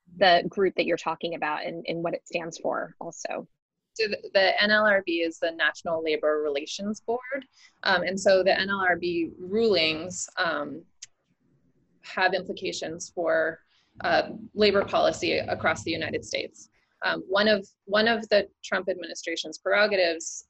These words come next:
Speaker 2: legislatively, um, one of their strategies, um, has been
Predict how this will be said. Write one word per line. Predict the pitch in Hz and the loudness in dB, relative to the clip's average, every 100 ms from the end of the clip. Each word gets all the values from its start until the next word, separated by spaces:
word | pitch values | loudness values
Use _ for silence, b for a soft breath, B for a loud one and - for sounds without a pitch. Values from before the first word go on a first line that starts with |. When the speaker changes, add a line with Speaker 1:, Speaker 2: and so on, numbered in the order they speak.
| - | -2
Speaker 2:
legislatively, | 170 170 175 - 247 202 165 160 160 - - | 2 2 0 -4 0 0 -2 -4 -4 -6 -6
um, | 156 156 160 | -6 -6 -4
one | 160 | -4
of | 156 | -2
their | 156 | -4
strategies, | - 196 202 190 175 151 156 156 - - - | -4 0 0 0 -2 -6 -8 -10 -12 -14 -10
um, | 170 151 151 - | -8 -6 -10 -8
has | 180 165 - | -4 -4 -2
been | 170 160 160 | -4 -4 -8